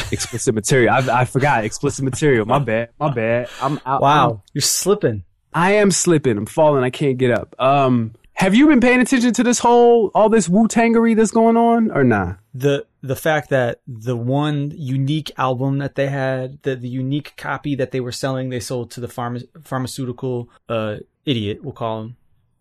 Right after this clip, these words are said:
Speaker 2: who, uh, you talking that whole s-, whole, that whole story?
Speaker 1: Yeah.
Speaker 2: Yeah.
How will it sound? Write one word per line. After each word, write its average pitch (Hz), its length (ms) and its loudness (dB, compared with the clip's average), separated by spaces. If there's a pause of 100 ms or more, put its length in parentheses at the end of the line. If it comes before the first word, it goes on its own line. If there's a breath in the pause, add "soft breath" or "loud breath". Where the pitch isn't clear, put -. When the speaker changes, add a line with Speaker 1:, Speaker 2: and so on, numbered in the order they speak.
Speaker 2:
who, 127 320 -4
uh, 120 340 -2
you 139 120 -6
talking 139 260 -6
that 131 140 -2
whole 143 80 -4
s-, - 180 -10
whole, 151 320 -8
that 156 100 -2
whole 156 100 -4
story? 165 400 -4 (320)
Speaker 1:
Yeah. 101 440 4 (260)
Speaker 2:
Yeah. 98 320 -6